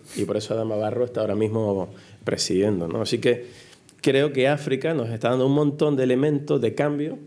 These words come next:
ah, hacia lo positivo. Es verdad que esto convive con las cuatro mayores crisis alimentarias de los últimos sesenta años en el mundo. Piensen, estamos acostumbrados a escuchar hambre, desnutrición, pero es que hoy hay treinta millones de niños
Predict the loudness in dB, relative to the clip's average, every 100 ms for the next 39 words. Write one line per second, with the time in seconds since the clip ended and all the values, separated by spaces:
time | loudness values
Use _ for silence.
0 | -20 _ _ _ -10 -8 -6 -6 -6 -6
1 | -4 -2 -2 -2 -4 -6 -2 -2 -2 -8
2 | -18 -20 -20 -20 -4 0 2 2 2 0
3 | -4 -16 -12 -10 -4 -2 0 2 2 2
4 | -2 -2 -2 -4 -6 -6 -2 0 2 2
5 | 0 0 -2 0 0 -2 -2 0 0 0
6 | 2 2 2 0 0 0 0 0 0 2
7 | 2 2 2 2 0 -2 -6 -14 -20 -20
8 | _ _ _ -20 -2 0 0 -2 -14 -20
9 | -20 _ -12 -6 -4 -2 0 2 4 2
10 | -2 -4 -8 -8 -4 -2 0 2 2 0
11 | 0 -4 -2 -2 -2 -4 -18 -16 -2 -2
12 | 2 2 2 0 -8 -20 -14 -6 -2 0
13 | 2 2 0 2 2 2 0 2 0